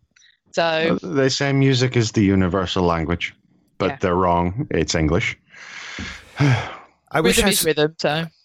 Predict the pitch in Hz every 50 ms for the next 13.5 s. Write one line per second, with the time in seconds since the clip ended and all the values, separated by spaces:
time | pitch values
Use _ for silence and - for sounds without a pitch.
0 | _ 131 135 139 - - 135 135 170 196 - - 151 143 - - - 143 139 117
1 | - - 135 131 - - 113 120 123 113 98 78 - - _ _ 117 - 110 113
2 | 123 135 - 135 123 127 120 - - - 123 110 95 - _ _ _ _ _ _
3 | - - 127 120 - _ - 127 123 117 120 117 110 - - - - 101 107 101
4 | - - 110 98 - - - 165 202 180 120 107 101 95 - - 160 160 160 151
5 | 156 160 156 151 156 156 156 165 170 151 123 147 139 135 139 117 127 127 123 120
6 | 127 127 135 139 135 127 117 127 123 - 123 120 107 107 104 90 107 107 104 107
7 | 104 107 104 - - - - - - - - - - 131 127 - 131 131 131 123
8 | 120 123 123 120 - - 127 110 110 110 127 127 110 98 87 78 78 - _ _
9 | _ _ _ _ _ _ _ _ _ _ _ 294 285 254 - 233 226 208 - 190
10 | 202 185 104 101 - - - - 208 196 185 175 160 170 - 170 170 170 - 175
11 | 165 170 - - 180 165 165 - 139 156 151 120 - - - - 104 92 - 127
12 | 120 117 104 - - _ - 120 107 104 - 117 - 135 131 139 - 151 151 180
13 | 196 190 - - 117 107 101 95 -